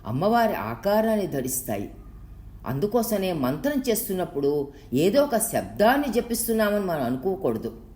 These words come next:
శబ్ద రూపంలో ఉన్న అమ్మవారిని మనం ముట్టుకుంటున్నామనే స్పృహ కలిగి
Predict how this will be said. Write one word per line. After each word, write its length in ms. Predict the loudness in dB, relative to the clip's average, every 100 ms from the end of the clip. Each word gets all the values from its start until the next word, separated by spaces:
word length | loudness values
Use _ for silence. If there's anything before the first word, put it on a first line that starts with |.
| -20 -20 -20 -20 -12
శబ్ద 340 | -4 -4 2 2
రూపంలో 500 | 4 4 4 6 4
ఉన్న 440 | 2 -2 -2 -4 -6 -14 -4
అమ్మవారిని 640 | 0 2 6 6 6 4
మనం 260 | 2 0
ముట్టుకుంటున్నామనే 960 | -4 -6 -2 0 2 2 4 4 2 -2
స్పృహ 320 | -4 -4 -2
కలిగి 560 | 2 2 2 0 -2